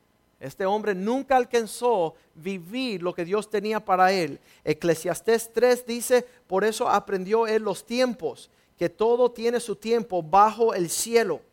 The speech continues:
y todo tiem-, tiene su hora,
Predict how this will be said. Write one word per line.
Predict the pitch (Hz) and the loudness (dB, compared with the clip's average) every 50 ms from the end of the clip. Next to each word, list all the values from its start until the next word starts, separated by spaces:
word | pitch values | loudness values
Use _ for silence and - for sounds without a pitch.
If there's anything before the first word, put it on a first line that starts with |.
| _ _ _ _ _ _ _ _ _ _ _ _ _ _ | _ _ _ _ _ _ _ _ _ _ _ _ _ _
y | 151 143 | -14 -8
todo | - 190 208 226 233 233 | -4 0 2 2 2 2
tiem-, | 226 220 226 233 233 233 220 - | 0 0 0 2 0 -2 -8 -8
tiene | - 220 226 233 226 | -2 -2 0 0 0
su | 226 - 208 180 - | -2 -4 -8 -8 -6
hora, | - 208 220 226 214 185 139 113 - | -2 0 2 2 2 0 -2 -4 -8